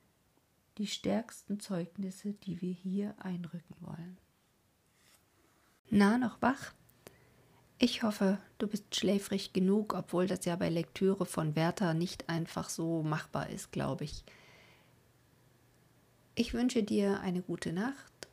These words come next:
und freu dich schon jetzt auf die nächste Folge. Aber eins kann ich jetzt schon sagen. Besser geht's dem Werther nicht. Aber hör doch selber rein. Beim nächsten Mal.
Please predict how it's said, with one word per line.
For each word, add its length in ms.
und 520
freu 300
dich 200
schon 200
jetzt 440
auf 140
die 120
nächste 400
Folge. 600
Aber 420
eins 420
kann 160
ich 140
jetzt 180
schon 200
sagen. 440
Besser 340
geht's 320
dem 280
Werther 360
nicht. 400
Aber 400
hör 180
doch 140
selber 400
rein. 280
Beim 200
nächsten 380
Mal. 240